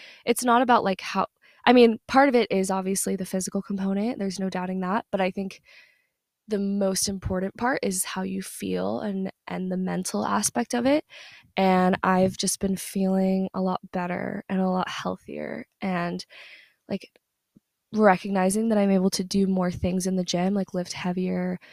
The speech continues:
I'm more flexible, I can do more poses in yoga, things like that has been really exciting. Um, and it's something I've been holding on to just throughout all the life changes <laughs> that I've been going through.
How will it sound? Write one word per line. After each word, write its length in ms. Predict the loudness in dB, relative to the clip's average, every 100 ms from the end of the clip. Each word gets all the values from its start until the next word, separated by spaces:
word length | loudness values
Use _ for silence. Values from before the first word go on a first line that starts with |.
| _ _ -4
I'm 120 | -2
more 140 | -2
flexible, 920 | -2 -4 -4 -4 -4 -2 -2 -2 -4 -8
I 120 | -12
can 160 | -8 -6
do 260 | -2 -2 -2
more 220 | -4 -4
poses 440 | -2 -2 -2 -4
in 120 | -2
yoga, 280 | 0 -2 -4
things 300 | -2 0 2
like 140 | 0 6
that 280 | 6 6 -2 -18 -18 -20 -14
has 260 | -2 -2
been 200 | 0 -2 0
really 600 | 2 2 2 2 0 -2 -6
exciting. 640 | 0 2 2 0 -4 -8 _ -20 -20 _ 2
Um, 580 | 6 6 4 -2 -8 -14 _ _ _ _ _ _ -2 4
and 120 | 4
it's 100 | 6
something 220 | 4 4
I've 120 | 2
been 80 | 2
holding 320 | 2 2 2
on 160 | 0 -2
to 320 | -2 -2 -4 -2
just 260 | -2 0
throughout 340 | 0 0 0 -2
all 200 | -2 -2
the 100 | -4
life 220 | -6 -6
changes 600 | -8 -8 -8 -6 -2 0
<laughs> 40 | 4
that 80 |
I've 180 | 4 4
been 120 | 0
going 260 | 0 -4 -6
through. 340 | -2 -2 -2